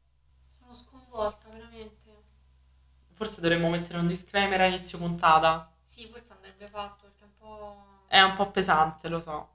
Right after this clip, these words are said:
Speaker 2: È un po' pesante, però vanno, vanno affrontati comunque tutti i vari aspetti delle storie crime.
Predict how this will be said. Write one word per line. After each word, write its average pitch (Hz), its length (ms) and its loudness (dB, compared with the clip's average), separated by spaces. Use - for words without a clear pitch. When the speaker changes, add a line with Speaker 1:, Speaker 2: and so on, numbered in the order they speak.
Speaker 2:
È - 100 -8
un 170 120 -2
po' 185 160 -12
pesante, 156 560 -4
però 165 180 2
vanno, 156 1200 -4
vanno 160 220 4
affrontati 156 600 -2
comunque 160 360 -14
tutti 165 380 -14
i 165 100 -6
vari 147 180 2
aspetti 151 480 -4
delle 147 220 -8
storie 147 320 -4
crime. 147 500 0